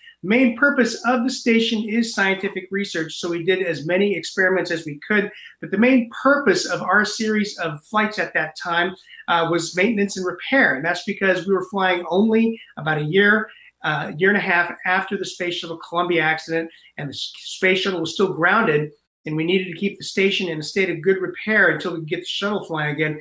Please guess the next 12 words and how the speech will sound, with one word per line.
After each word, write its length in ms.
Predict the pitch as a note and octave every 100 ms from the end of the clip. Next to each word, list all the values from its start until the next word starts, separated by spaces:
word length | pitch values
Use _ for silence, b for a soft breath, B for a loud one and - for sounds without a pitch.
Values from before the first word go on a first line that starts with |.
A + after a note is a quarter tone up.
| B B
so 160 | -
that 160 | E3 D#3+
we 120 | E3
could 120 | D#3+
actually 300 | D#3 D#3+ -
go 180 | D#3 D#3
ahead 180 | D#3 E3
and 140 | D3
finish 320 | - E3 D#3+ D#3
building 340 | E3 D#3+ D3+
the 60 | C3+
station. 560 | - E3 D#3+ C3+ C#3+